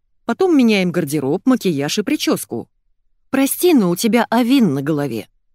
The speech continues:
"Руки до себя не доходят", — попыталась оправдаться Марго. Вот еще одна распространенная ошибка замужних баб. Думают, раз заполучили супруга, то все,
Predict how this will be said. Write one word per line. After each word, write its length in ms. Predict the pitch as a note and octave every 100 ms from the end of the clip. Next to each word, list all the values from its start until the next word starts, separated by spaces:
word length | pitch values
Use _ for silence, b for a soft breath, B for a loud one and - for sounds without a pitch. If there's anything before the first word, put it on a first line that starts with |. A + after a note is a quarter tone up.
| _ _ _ _ _ _ _ _
"Руки 400 | F#3 A3+ E4 -
до 100 | C#3+
себя 300 | C#3 D3+ D3+
не 100 | C#3
доходят", — 600 | D3+ D#3 - C#3 A#2 - _ _ _ _
попыталась 540 | - - C#3+ D#3 G#3 -
оправдаться 540 | - C#3 C#3+ D3+ -
Марго. 460 | D#3+ E3 C3 G2+ - _ _ _ _ _ _ _ _ _ _
Вот 260 | G3 E4
еще 440 | - B3+ - C4 A3+
одна 220 | C#3+ D3+
распространенная 880 | - - - - E3 F#3+ C#4+ B3+ F#3
ошибка 420 | - G3 G3+ F#3
замужних 540 | C#3+ D3 E3 D#3+ D#3+
баб. 260 | C#3 A#2+ - _ _ _ _ _ _ _
Думают, 480 | G3 A#3+ A#3 A3+ -
раз 220 | A3 A#3
заполучили 560 | G#3 A#3+ C4 - F#4 A3+
супруга, 480 | - D3+ D#3+ D#3 F3+
то 100 | E4
все, 380 | - D3 G#2+